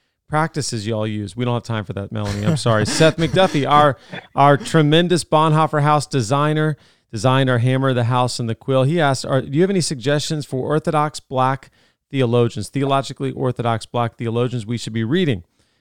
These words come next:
Speaker 1: Uh, maybe you could handle that in a lightning round and give us just a couple. Uh, uh, Brittany Osborne asked, "What challenges have y'all faced as a biracial family?" Sorry, Walter, we don't have time for that. But, uh, <laughs> on another future podcast, I,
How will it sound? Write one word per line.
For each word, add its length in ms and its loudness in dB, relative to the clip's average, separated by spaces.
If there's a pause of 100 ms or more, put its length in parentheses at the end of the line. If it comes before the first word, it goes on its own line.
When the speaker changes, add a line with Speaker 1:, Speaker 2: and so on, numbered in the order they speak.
(140)
Speaker 1:
Uh, 80 -4
maybe 220 2
you 80 2
could 120 2
handle 220 4
that 160 4
in 60 -4
a 40 -2
lightning 320 0
round 240 -2
and 180 -10
give 120 -4
us 100 -8
just 220 -8
a 40 -10
couple. 420 -4 (380)
Uh, 460 2 (280)
uh, 420 2
Brittany 340 -2
Osborne 500 2
asked, 260 0
"What 180 0
challenges 500 -2
have 140 -2
y'all 200 2
faced 320 -2
as 100 -4
a 40 -2
biracial 520 0
family?" 420 -2
Sorry, 380 -2
Walter, 300 -6
we 100 -4
don't 120 -2
have 120 -8
time 200 -4
for 100 -6
that. 240 -4
But, 140 -4 (420)
uh, 380 0
<laughs> 20 0
on 160 2
another 320 2
future 280 -4
podcast, 540 -2
I, 180 -2